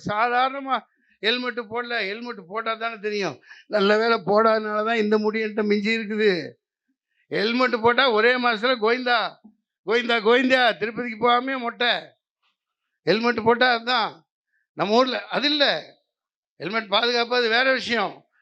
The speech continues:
இந்த நான் சொல்ல வந்த பாயிண்ட், காவல்துறை சாதாரணமா போறவங்கெல்லாம் அவன் பாவம், ஏற்கனவே வரி கட்டி, வரி கட்டி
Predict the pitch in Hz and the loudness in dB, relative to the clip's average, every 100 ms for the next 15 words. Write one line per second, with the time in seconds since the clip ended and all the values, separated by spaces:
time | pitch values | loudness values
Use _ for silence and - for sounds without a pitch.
0 | _ _ - 196 214 202 202 190 247 269 | _ _ -8 -2 2 2 2 2 0 2
1 | 247 220 175 247 277 226 196 170 220 285 | 0 -2 0 2 2 -2 -4 -4 -4 -6
2 | - _ _ _ _ _ _ 160 185 262 | -12 _ _ _ _ _ _ -6 -2 0
3 | 285 285 254 240 285 269 180 156 196 208 | 0 -2 -4 -4 -2 -6 -10 -4 -2 2
4 | 233 269 294 285 277 240 269 262 247 240 | 2 0 0 -2 0 2 4 2 -2 -2
5 | 254 240 196 202 196 262 269 240 208 233 | 0 0 -2 2 4 4 2 -2 -2 -2
6 | 220 240 269 247 214 254 240 247 214 240 | -2 0 0 2 0 -2 -2 -4 -2 -4
7 | 214 226 247 262 254 254 220 | -2 -4 -4 -6 -6 -10 -12